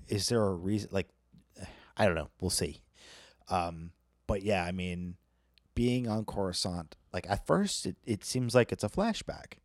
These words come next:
And it very well could be a flashback. He's talking about, you know, you see Doctor Pershing talking about cloning.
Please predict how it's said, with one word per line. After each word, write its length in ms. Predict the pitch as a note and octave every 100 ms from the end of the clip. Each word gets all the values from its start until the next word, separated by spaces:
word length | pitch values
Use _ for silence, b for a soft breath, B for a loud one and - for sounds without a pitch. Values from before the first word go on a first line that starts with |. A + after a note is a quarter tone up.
| b b b b b b b b _
And 160 | - G#2+
it 140 | G#2+
very 240 | - G#2+ A#2
well 160 | A2+
could 300 | G#2+ - G3
be 140 | B2 F2+
a 40 |
flashback. 500 | - B1 B1 - -
He's 240 | - G#2+ -
talking 360 | F#2 F2 G2
about, 360 | F#2 G2 G2+ -
you 100 | G#2+
know, 120 | F#2+
you 100 | G#2+
see 220 | F#2 - A2+
Doctor 340 | G2+ F2+ -
Pershing 360 | - E2+ - F#2
talking 360 | - F2+ F#2+
about 300 | F2+ F2+ F2
cloning. 480 | - F#2+ F#2 E2+ G#2